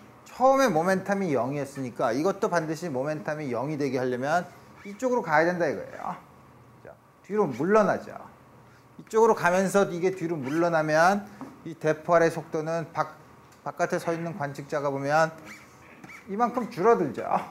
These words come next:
자, 그래서 우리 그 관계를 보면 지구에 대한 대포의 상대 속도, 이게 V,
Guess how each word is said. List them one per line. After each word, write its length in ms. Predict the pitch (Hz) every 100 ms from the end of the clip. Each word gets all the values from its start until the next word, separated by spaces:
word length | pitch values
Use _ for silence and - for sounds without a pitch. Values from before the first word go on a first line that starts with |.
| - - - - - -
자, 200 | - - - - - - - _ - -
그래서 180 | 247
우리 100 | 247
그 160 | - 240
관계를 340 | 226 226 226
보면 440 | 196 196 185 104 - - - - - -
지구에 500 | - 196 208 262 262
대한 380 | 247 240 240 220
대포의 440 | - 170 - 214 208
상대 280 | 214 214
속도, 420 | 196 180 - 107 - - - - - - _ - _ -
이게 320 | 139 123 98 - - - - - - - - - - - - -
V, 340 | - 120 180